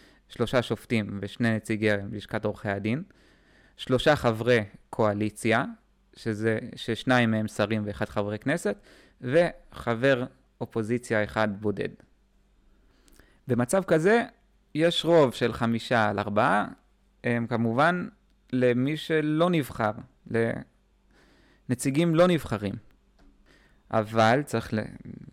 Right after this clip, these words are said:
להוסיף פה כוכבית, שמשנת אלפיים ושמונה יש חובה, בשביל למנות שופט לבית המשפט העליון, יש חובה של הסכמה של שבעה נציגים לפחות.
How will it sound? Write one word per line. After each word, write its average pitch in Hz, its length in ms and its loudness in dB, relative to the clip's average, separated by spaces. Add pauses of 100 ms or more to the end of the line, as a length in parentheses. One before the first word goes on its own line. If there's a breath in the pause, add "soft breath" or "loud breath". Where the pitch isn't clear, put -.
להוסיף - 320 -4
פה - 120 0
כוכבית, 113 580 0 (340 loud breath)
שמשנת 147 520 0
אלפיים 139 340 0
ושמונה 170 400 -2 (500)
יש 143 240 0
חובה, 120 600 2
בשביל 113 220 -2
למנות 117 340 0
שופט 113 300 -6
לבית 107 280 -4
המשפט 104 340 -6
העליון, 123 340 0 (400 loud breath)
יש 147 200 -2
חובה 135 280 4
של 127 200 -2
הסכמה 127 420 0
של 131 160 -2
שבעה 117 560 -2
נציגים 107 480 -2
לפחות. - 460 -8